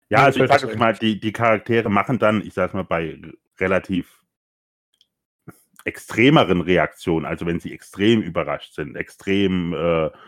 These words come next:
Speaker 1: verärgert sind oder sowas, dann machen sie auch noch eine zusätzliche Geste. Also, keine Ahnung, stemmen die Arme in die Hüften, wenn sie verärgert sind, oder, äh,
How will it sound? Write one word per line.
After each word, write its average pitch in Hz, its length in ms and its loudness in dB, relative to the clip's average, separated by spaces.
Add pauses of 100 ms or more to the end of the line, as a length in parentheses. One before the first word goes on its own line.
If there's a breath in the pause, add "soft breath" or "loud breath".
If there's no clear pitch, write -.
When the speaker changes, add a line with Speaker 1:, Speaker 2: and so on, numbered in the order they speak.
(140 loud breath)
Speaker 1:
verärgert 107 640 2
sind 73 380 -4
oder 85 180 -8
sowas, 80 340 -4 (280 loud breath)
dann 92 120 2
machen 110 260 2
sie 131 120 0
auch 98 120 0
noch 101 140 0
eine 104 140 2
zusätzliche 110 600 -2
Geste. 104 480 0
Also, 78 440 -4
keine 90 320 0
Ahnung, 92 480 -2
stemmen 107 380 0
die 101 260 -2 (100)
Arme 92 360 2
in 87 100 -4
die 87 120 -6
Hüften, 87 640 -2 (500 soft breath)
wenn 87 160 0
sie - 60 -14
verärgert 85 440 0
sind, 90 380 2
oder, 87 1080 2
äh, 65 40 -14